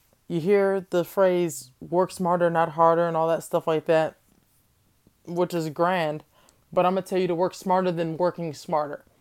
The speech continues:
And what I mean by that is, instead of sitting down and trying to analyze things and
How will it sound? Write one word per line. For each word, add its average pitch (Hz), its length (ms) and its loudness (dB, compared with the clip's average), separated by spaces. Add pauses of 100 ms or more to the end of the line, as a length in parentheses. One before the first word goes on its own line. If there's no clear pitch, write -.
(240)
And 165 200 -4
what 185 120 2
I 160 120 0
mean 214 340 -4
by 165 160 2
that 147 280 0
is, 143 420 -2 (400)
instead 180 420 0
of 170 320 0 (960)
sitting 175 720 0
down 156 460 6
and 147 340 -6
trying 165 480 -4
to - 180 -8
analyze 151 480 4
things 156 480 -6
and 139 140 -6